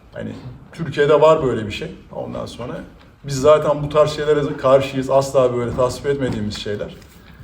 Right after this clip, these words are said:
Ee, evinde, ailende güvenle bakacaksan mutlaka sakin olan yavrudan kullan oyunu derim ben. Bu köpeklerle yirmi beş senedir haşır neşir olan bir arkadaşınız, bir abiniz, e, bir,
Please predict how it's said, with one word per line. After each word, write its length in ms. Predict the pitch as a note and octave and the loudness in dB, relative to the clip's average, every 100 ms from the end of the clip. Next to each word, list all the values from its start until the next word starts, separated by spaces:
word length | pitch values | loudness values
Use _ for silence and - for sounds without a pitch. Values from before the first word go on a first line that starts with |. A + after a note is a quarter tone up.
| - - - - | -20 -20 -20 -18
Ee, 60 | C2+ B1+ C2 C2 - - - _ - - - - - - | -14 -12 -12 -12 -14 -20 -20 _ -20 -20 -20 -20 -12 -4
evinde, 360 | G3 F#3+ F#3 | -2 2 6
ailende 420 | F3+ F3+ F3 F3+ | 8 8 6 2
güvenle 420 | E3+ F3+ F3+ F3+ E3+ | 0 2 2 4 4
bakacaksan 560 | E3+ - E3 - E3 E3+ F3+ | 4 4 0 0 -6 -8 -8
mutlaka 400 | F3 C#3+ D#3 D3 | 0 2 4 4
sakin 380 | D3+ D3 C#3+ | 6 4 4
olan 240 | D3 C#3+ D3 | 2 4 4
yavrudan 600 | C#3+ C#3 C#3 C#3+ C#3+ C#3+ | 6 6 6 4 2 -2
kullan 380 | C3 C#3+ C#3+ C3 | 0 2 2 0
oyunu 380 | B2+ C#3+ E3 - - - - | -2 -4 -6 -8 -16 -14 4
derim 300 | C#3 B2+ A#2+ | 4 6 2
ben. 140 | C#3+ - - - - - B2 | 0 0 -8 -16 -20 -16 -10
Bu 100 | C3+ | -8
köpeklerle 640 | C#3+ C3+ C3 C3+ C#3 C#3 | -4 -4 -2 4 6 6
yirmi 200 | C3 C3+ | 0 2
beş 120 | C#3+ | 2
senedir 400 | C#3+ B2 A#2+ C3 | 2 -4 -6 -6
haşır 340 | B2+ B2 C3+ C3 | -4 -4 -4 -4
neşir 240 | A#2+ B2 | -4 -4
olan 260 | A#2+ C3 B2+ B2 | -2 -2 -2 -2
bir 200 | C3 - - | -6 -6 0
arkadaşınız, 680 | B2+ A#2+ C3 B2 B2+ B2+ B2 | 0 0 -2 -4 -4 -6 -4
bir 100 | C3+ | 0
abiniz, 600 | A#2+ A#2+ A#2+ C3+ - - - - - - - | 2 2 -2 -8 -10 -14 -20 -20 -20 -20 -16
e, 60 | - - D#2+ - - - - C3+ | -14 -12 -14 -16 -18 -20 -14 -8
bir, 280 | C#3 - | -6 -6